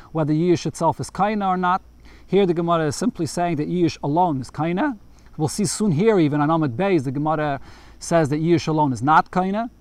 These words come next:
Tosfos here says that there are others that add to the Girsa, not Yush is kaina, but the Gemara, they, they just simply say Hakanye, but not be Yush, because over here there's actually something additional to Yush.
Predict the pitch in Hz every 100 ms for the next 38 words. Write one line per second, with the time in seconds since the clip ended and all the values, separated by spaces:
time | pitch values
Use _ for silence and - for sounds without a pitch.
0 | _ - - - 214 - 165 180 175 151
1 | 175 175 160 151 156 147 151 196 175 147
2 | 156 143 - 175 175 - 156 135 160 185
3 | - 143 156 165 147 165 208 170 143 -
4 | 151 165 151 135 147 151 160 147 139 139
5 | 135 151 - - 170 165 147 170 143 151
6 | - 175 185 175 175 226 143 135 175 135
7 | 156 147 208 147 - - - - - -
8 | 180 151 143 143 196 190 160 147 165 -
9 | 160 - 185 175 165 135 190 - 160 139
10 | - 131 120 113 -